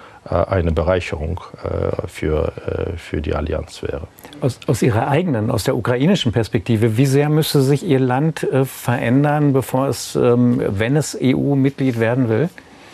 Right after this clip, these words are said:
Speaker 2: Jenseits, jenseits vom Kriegsgeschehen im Moment.
Speaker 1: Mhm. Ja,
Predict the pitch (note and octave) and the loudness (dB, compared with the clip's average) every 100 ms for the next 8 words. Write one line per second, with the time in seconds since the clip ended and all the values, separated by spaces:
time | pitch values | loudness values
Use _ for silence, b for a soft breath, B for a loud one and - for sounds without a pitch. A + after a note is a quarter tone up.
0 | B B B B B B B B B B | B B B B B B B B B B
1 | B - C3 E3 C#3+ - B2 G3+ G3 - | B 0 2 2 -2 0 2 2 2 0
2 | D#3 E3 C#3 - - G#2+ G2+ G#2 G2+ G2 | -2 0 -2 -4 -2 -2 -2 -2 0 0
3 | G#2+ A#2 - - - - - _ - G#2 | 0 -4 -8 -20 -20 -20 -20 _ -2 2
4 | A2+ | 2